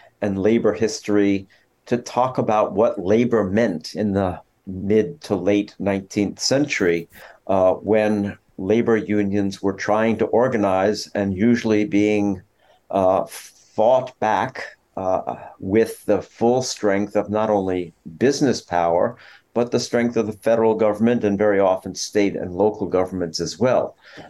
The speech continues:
Uh, this was a s-, a, a, another civil war is the way I have described it in the past in talking about this period. So in eighteen eighty-two, what did it mean to be a worker?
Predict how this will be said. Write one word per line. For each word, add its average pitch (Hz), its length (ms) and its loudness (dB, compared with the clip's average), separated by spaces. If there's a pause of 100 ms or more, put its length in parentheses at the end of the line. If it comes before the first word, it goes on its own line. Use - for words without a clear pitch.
(140)
Uh, 87 240 2 (100)
this 123 260 0
was 131 180 2
a 143 60 6
s-, 139 300 -6
a, 110 220 2 (100)
a, 101 240 4
another 110 580 0
civil 101 480 0
war 104 420 2
is 87 160 -8
the 95 120 -8
way 90 260 4
I 78 240 0
have 90 260 -6
described 101 580 -2
it 87 180 0
in 87 120 -4
the 82 80 -2
past 82 460 -2
in 80 80 -6
talking 156 380 0
about 85 240 -2
this - 180 -6
period. 87 400 2 (360)
So 139 220 4
in 131 100 2
eighteen 180 420 2
eighty-two, 135 520 2
what 120 240 2
did 135 140 2
it 120 120 -2
mean 120 300 2
to 113 80 -2
be 107 380 0
a 98 60 0
worker? 113 560 0